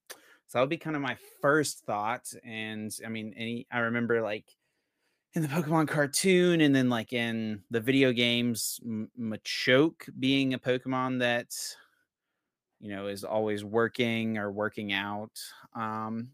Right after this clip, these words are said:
but that doesn't, strengthens its lower body. So, like, that makes me also think that it's a Pokemon that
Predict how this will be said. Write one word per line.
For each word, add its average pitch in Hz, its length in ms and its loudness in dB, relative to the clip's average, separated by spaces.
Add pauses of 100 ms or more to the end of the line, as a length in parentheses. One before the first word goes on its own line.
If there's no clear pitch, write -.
(120)
but - 100 -20
that 180 180 -10
doesn't, 220 320 -8 (500)
strengthens 165 500 -4
its 123 180 -4
lower 110 520 2
body. 92 440 -4
So, 123 200 0
like, 123 260 2
that 147 160 4
makes 185 200 -2
me 180 120 -2
also 135 300 2
think 131 260 -2
that 123 100 4
it's 120 140 -2
a 120 40 -2
Pokemon 120 540 -2
that 107 320 -2